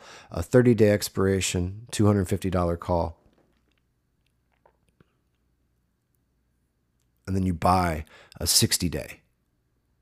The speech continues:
two hundred fifty, uh, two hundred fifty dollar position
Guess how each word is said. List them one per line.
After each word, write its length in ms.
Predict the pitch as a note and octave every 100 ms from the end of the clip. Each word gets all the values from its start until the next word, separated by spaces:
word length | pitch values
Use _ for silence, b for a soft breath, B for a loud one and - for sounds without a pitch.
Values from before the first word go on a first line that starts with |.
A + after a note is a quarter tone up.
| _ _ _ _ _ _ _ _ -
two 160 | G2+
hundred 260 | G2 F2+ E2+
fifty, 400 | F2+ - E2 D#2+ -
uh, 240 | F2 D#2 C#2+
two 140 | -
hundred 140 | F2+ E2+
fifty 220 | - F2
dollar 400 | E2+ E2 D#2 C#2+ B B B B B B B _
position 560 | - F2 F2+ - E2